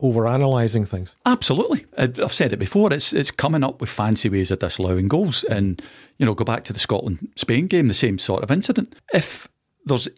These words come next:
Speaker 2: any hint of a goalie being interfered with or coming up with any possible, uh, get-out-of-jail clause, they'll bloody, uh, be right at you instantly to try and get it. The, the goalie at the weekend,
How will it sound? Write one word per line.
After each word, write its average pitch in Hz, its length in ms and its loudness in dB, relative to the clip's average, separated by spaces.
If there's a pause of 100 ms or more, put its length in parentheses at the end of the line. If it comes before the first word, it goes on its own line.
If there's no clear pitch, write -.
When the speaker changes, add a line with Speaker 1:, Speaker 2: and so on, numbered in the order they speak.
Speaker 2:
any 208 280 6
hint - 580 -2 (220)
of 104 460 -2 (120)
a 110 60 -4
goalie 117 460 2
being 107 200 0
interfered 113 560 0
with 101 300 -4
or 98 180 -2
coming 107 360 0
up - 120 -6
with - 260 -8 (180)
any 156 320 2
possible, 120 580 -2 (440)
uh, 101 280 0
get-out-of-jail 110 720 0
clause, 98 400 -2
they'll 127 420 -2 (240)
bloody, 127 400 0 (220)
uh, 101 200 2
be 101 140 0
right 113 240 0
at 113 220 -4
you 113 180 0
instantly 117 460 0
to - 120 -6
try 104 160 -2
and 95 100 -4
get 127 220 0
it. - 100 -6 (340)
The, 196 160 4
the 208 140 0
goalie 269 340 -2
at 120 60 -6
the 113 80 0
weekend, 131 500 0